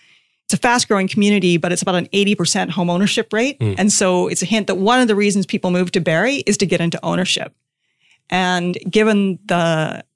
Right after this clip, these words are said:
Speaker 1: rents we need to make a project viable, they often, in a slightly lower priced community in terms of ownership, for the rents we would need, you could probably buy something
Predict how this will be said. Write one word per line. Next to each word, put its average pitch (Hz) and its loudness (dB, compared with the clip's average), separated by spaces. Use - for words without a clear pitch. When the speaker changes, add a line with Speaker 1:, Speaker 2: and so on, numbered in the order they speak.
Speaker 1:
rents 220 0
we 226 0
need 196 0
to 202 -2
make 170 -2
a 175 -6
project 175 -2
viable, 208 -2
they 185 -2
often, 202 0
in 185 -4
a 175 -4
slightly 185 0
lower 170 4
priced 180 -4
community 170 -4
in 170 -4
terms 170 -6
of 180 -4
ownership, 208 0
for - 0
the 180 4
rents 233 2
we 208 -2
would 175 -2
need, 214 2
you 185 2
could 185 -2
probably 208 -4
buy 165 -2
something 247 -2